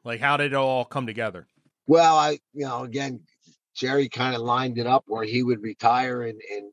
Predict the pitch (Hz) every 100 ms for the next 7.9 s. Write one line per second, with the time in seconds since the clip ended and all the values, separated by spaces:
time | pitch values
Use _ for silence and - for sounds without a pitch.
0 | - 127 143 117 110 - 110 113 110 113
1 | - 107 110 117 139 131 120 107 113 110
2 | - 135 151 113 90 - - 151 120 117
3 | 143 131 123 143 151 180 170 135 143 147
4 | - 127 123 - 135 135 - 117 113 117
5 | 110 - 117 117 110 104 104 113 110 113
6 | 110 101 - 113 104 104 107 107 104 127
7 | 135 110 110 110 107 98 110 120 127